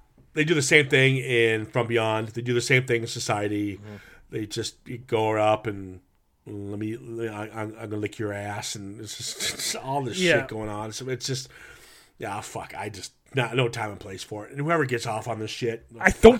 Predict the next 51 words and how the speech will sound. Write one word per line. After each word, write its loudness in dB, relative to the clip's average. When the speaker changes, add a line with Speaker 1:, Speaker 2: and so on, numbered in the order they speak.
Speaker 2:
get 12
it. 12
Speaker 1:
hell. 6
Speaker 2:
I'm 2
just -2
like 0
to -10
say, 2
I 6
don't 10
Speaker 1:
I'm 10
not, 10
Speaker 2:
get 6
off 6
Speaker 1:
Trevor, 8
Speaker 2:
on 8
it. 6
Speaker 1:
I'm 4
not 4
saying 2
you -2
get 4
off 2
on -2
it, 0
but -4
you, -4
you -6
do -2
like -2
Cronenberg, -6
and -12
he's -8
a -14
fucking -16
loony. -10
But 2
Speaker 2:
<laughs> -4
Speaker 1:
But, 0
but, -2
but -4
Cronenberg -2
has -12
acting -12
and -18
has -14
style -6
and -12
has -6
Speaker 2:
Yeah, -10
it, -10